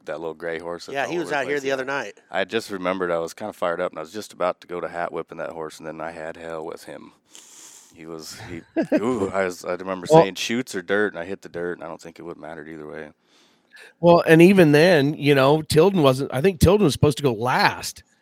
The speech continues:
Speaker 3: and they're like, "Hey, can we buck you for," you know, it was just, it was
Speaker 1: It was
Speaker 3: one
Speaker 1: a
Speaker 3: of those
Speaker 1: weird
Speaker 3: unfortunate
Speaker 1: deal.
Speaker 3: things.
Speaker 1: Yeah, it all came
Speaker 3: Um,
Speaker 1: out all right.
Speaker 2: Shit happens.
Speaker 1: We learned a lot from
Speaker 3: Yeah.
Speaker 1: it.
Speaker 3: It did, but it was just, but, but going back to the point, like, Shane was, like, even Justin Jonas, our executive director, he was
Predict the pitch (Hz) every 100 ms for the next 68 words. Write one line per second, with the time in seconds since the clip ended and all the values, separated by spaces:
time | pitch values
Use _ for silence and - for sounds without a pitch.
0 | _ _ - 147 143 139 139 135 135 139
1 | 143 135 - 175 165 175 170 156 151 156
2 | - 151 139 143 147 175 175 240 220 -
3 | _ _ - - - 214 226 196 165 160
4 | 151 156 - 135 - 120 120 123 120 -
5 | - 127 123 131 123 120 80 80 76 76
6 | 78 123 151 - 107 98 139 143 127 110
7 | 92 92 190 165 135 110 95 - - -
8 | - _ - _ _ _ _ 170 185 151
9 | 147 147 147 151 135 151 123 147 - -
10 | 131 135 139 165 147 135 127 - 135 120
11 | 113 110 - 156 139 143 131 110 104 104
12 | - _ _ _ _ _ - 139 190 175
13 | 123 135 139 143 117 127 135 123 113 123
14 | 117 107 127 117 117 110 110 110 - 101
15 | 117 135 127 147